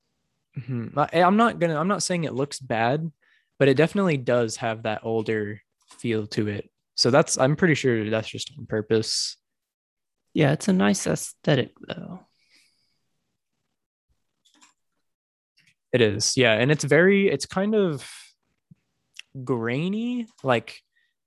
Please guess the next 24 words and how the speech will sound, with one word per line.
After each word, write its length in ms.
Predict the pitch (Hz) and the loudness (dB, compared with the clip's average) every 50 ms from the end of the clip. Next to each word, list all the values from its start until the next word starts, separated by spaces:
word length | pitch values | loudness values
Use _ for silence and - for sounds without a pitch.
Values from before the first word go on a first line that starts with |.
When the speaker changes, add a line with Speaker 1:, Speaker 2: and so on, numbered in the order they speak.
| _ _ _ _ _ _ _ _ _ _ _ _ _ _ _ _ _ _ _ _ _ _ _ _ - | _ _ _ _ _ _ _ _ _ _ _ _ _ _ _ _ _ _ _ _ _ _ _ _ -6
Speaker 1:
the 160 | 135 139 143 | 0 0 2
way 320 | 131 123 139 151 175 190 185 | 2 4 4 4 6 6 4
it 180 | 170 135 123 | 4 2 0
looks, 400 | 131 127 131 135 135 - - - | -2 -2 -2 -2 -2 -4 -8 -8
like, 160 | 131 131 139 - | -8 -8 -8 -10
it's 160 | 139 - - | -12 -12 -8
hard 140 | - 196 190 | -6 -6 -6
to 80 | 165 | -4
describe, 640 | 139 131 - - - 135 117 110 110 110 107 110 117 - _ _ _ _ _ _ _ _ _ _ _ | -4 -4 -4 -2 -2 0 0 2 2 0 0 -2 -6 -12 _ _ _ _ _ _ _ _ _ _ _
but 240 | - 127 123 - - _ _ _ _ _ _ _ _ _ _ _ _ _ _ _ _ _ _ _ _ _ _ | 2 4 4 2 0 _ _ _ _ _ _ _ _ _ _ _ _ _ _ _ _ _ _ _ _ _ _
if 180 | - 139 131 - | 0 2 4 4
you 100 | 170 175 | 4 6
just 240 | 190 190 - - | 4 4 2 4
look 200 | 147 147 151 147 | 4 4 4 4
up, 280 | 151 143 143 143 - - - | 4 2 2 0 -2 -8 -6
like, 260 | 127 120 110 107 107 - _ _ _ _ _ _ _ _ - | -4 -2 -2 -4 -4 -10 _ _ _ _ _ _ _ _ -4
actually, 280 | 131 139 139 - 143 | -2 -2 0 0 0
I 80 | 135 139 | 2 2
wouldn't 260 | 139 139 123 117 107 | 2 0 0 -2 -6
recommend 320 | 110 107 - 120 107 104 | -10 -10 -10 -10 -10 -10
looking 240 | 104 107 - 120 113 | -12 -14 -16 -14 -12
this 140 | 110 104 - | -10 -6 -4
up 160 | 113 107 - | -4 -2 -2
'cause 340 | - 120 113 113 - - - | -2 -2 -2 -2 -4 -4 -6